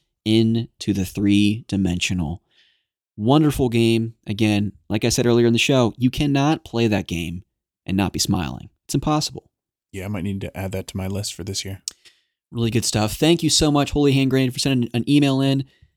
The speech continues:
Speaker 1: Next up, we got Dean, also known as Irish Steeler. He says, "Hey, bros, and, "Hey, Lauren." Another brilliant year of podcasting by you both. Always a pleasure to tune in and listen.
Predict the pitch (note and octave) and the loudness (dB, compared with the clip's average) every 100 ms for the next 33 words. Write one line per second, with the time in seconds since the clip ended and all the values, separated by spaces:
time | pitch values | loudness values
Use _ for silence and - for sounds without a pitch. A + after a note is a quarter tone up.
0 | - D#3 A#3+ - G3+ G3 F3+ F3 - A2 | -6 -2 0 2 2 2 2 0 -4 -2
1 | D#3 A3+ B3+ A3 G#3+ G#3 _ _ - C3 | 2 4 4 2 0 -2 _ _ -4 -2
2 | - C#3+ C3 C3+ C3+ A#2 A2 - A2+ A2+ | 2 2 2 2 2 0 -2 0 0 2
3 | A2 G#2+ - A2+ A#2 A#2 A2+ - _ _ | 2 0 -2 0 4 4 2 -4 _ _
4 | _ _ _ _ _ F#3 G3 - D#3 D3 | _ _ _ _ _ -2 0 2 2 2
5 | - - - D#3+ F3+ D3 D3 D#3 F3+ - | -2 -8 -2 -2 2 4 4 4 2 0
6 | A#2 G#2+ G#2 A#2+ C3+ C#3+ C#3 - G#2+ G#2+ | -2 -2 2 2 2 0 -4 -4 0 2
7 | G2+ F#2+ F#2 - _ _ _ - B2+ E3 | 2 0 -4 -10 _ _ _ -2 2 4
8 | F#3+ C#3 D3+ D#3 C3+ C3 C3 - B2 A#2+ | 4 6 4 2 2 0 0 -2 -2 -2
9 | C#3 B2 - A#2+ A2 G#2+ G#2+ C3+ C#3 - | -2 -4 -4 -4 -2 -2 2 2 2 -4
10 | - C3+ D#3 E3+ E3+ C#3+ C3 C3+ B2 - | -8 -2 2 2 0 -2 0 0 -2 -4
11 | B2 A#2 A2 G#2 A2+ - B2 A#2 | 0 2 2 0 0 0 -2 -4